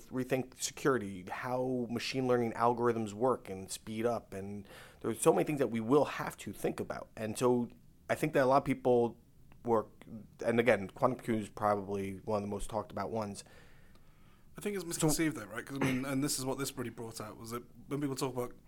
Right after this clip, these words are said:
Speaker 2: quantum computing, they have the image of, as you would have in the past, a big server farm, at, you know, in Morgan Stanley's basement or J P Morgan's or whatever.
Speaker 1: Mm-hmm.
Speaker 2: And it's not gonna be that, because not everybody can run a massive quantum computer, 'cause it takes specialized resources and what have you.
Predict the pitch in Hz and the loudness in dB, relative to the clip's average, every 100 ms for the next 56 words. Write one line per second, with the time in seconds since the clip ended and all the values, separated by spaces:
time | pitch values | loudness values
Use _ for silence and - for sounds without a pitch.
0 | - - 117 107 110 110 120 113 117 110 | -20 -14 -12 -12 -14 -12 -10 -10 -10 -14
1 | 120 123 120 113 117 113 113 117 - - | -12 -10 -10 -10 -10 -10 -12 -12 -14 -20
2 | - - - - - - 143 123 123 120 | -20 -20 -20 -20 -20 -6 -2 -2 -2 -2
3 | 127 117 117 - 127 110 - - - - | -2 -4 -8 -2 -2 -2 -6 -10 -12 -20
4 | - 131 127 - - 131 110 107 113 113 | -16 -10 -8 -6 -4 -2 -4 -8 -10 -10
5 | 123 - 131 - - - 120 120 120 120 | -14 -14 -14 -14 -18 -16 -14 -12 -10 -8
6 | 113 113 - 117 113 123 117 117 113 117 | -8 -8 -10 -10 -12 -12 -12 -12 -16 -14
7 | 120 120 123 120 113 113 113 117 113 113 | -12 -12 -10 -10 -10 -12 -14 -14 -16 -18
8 | - 123 101 101 - - 147 139 147 139 | -6 -4 -2 -4 -8 -10 -8 -4 -2 -2
9 | 120 120 131 120 - - 123 135 - 123 | -4 -4 -4 -4 -10 -10 -6 -6 -4 -4
10 | 123 120 117 117 123 123 117 113 - 123 | -4 -6 -8 -6 -2 -2 -4 -10 -10 -8
11 | 113 - 113 - 120 120 113 117 131 127 | -8 -10 -12 -10 -10 -10 -12 -10 -8 -8
12 | 110 127 123 - 123 - - 127 - 110 | -12 -14 -14 -12 -12 -8 -10 -8 -12 -14
13 | 113 110 139 131 120 120 120 117 | -14 -6 -6 -6 -10 -12 -14 -14